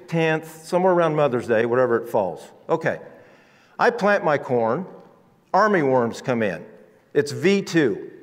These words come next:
Army worms come in and wipe me out.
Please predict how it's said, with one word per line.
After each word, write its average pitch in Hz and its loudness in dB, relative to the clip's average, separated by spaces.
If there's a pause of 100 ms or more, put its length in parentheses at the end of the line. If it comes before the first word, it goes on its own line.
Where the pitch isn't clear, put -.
(720)
Army 233 4
worms 202 2
come 165 0
in 170 4
and 127 0
wipe 180 0
me 160 -2
out. 123 0